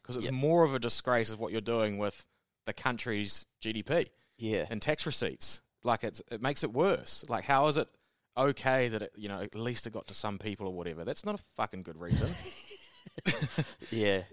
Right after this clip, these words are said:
Speaker 1: So <laughs>
Speaker 2: Oh, mate, what a shit show, eh?
Speaker 1: I don't, I don't know. Um,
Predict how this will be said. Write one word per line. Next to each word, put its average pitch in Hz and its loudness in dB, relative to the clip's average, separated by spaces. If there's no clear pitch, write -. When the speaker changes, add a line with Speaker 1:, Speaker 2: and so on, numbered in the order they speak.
Speaker 1:
So 120 6
<laughs> - -10
Speaker 2:
Oh, 139 10
mate, 117 4
what 127 2
a 127 -2
shit - -4
show, 110 2
eh? 120 4
Speaker 1:
I 147 6
don't, 165 4
I 147 4
don't 160 2
know. 160 6
Um, 101 2